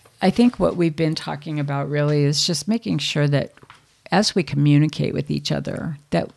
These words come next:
we think about what we're communicating and we think about how we're communicating. It's just,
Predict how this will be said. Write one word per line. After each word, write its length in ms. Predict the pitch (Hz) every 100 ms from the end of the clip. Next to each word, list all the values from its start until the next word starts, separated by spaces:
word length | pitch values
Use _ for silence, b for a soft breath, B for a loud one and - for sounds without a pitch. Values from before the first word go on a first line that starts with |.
| _ -
we 60 | 180
think 320 | - 277 214
about 320 | 170 165 160
what 220 | 165 156
we're 100 | 139
communicating 720 | 147 156 143 143 143 147 143
and 100 | 147
we 80 | 151
think 240 | 147 190 226
about 200 | 196 139
how 300 | - 151 156
we're 120 | 151
communicating. 840 | - 151 147 - - 156 127 113 - B B
It's 140 | 190
just, 380 | 262 247 - -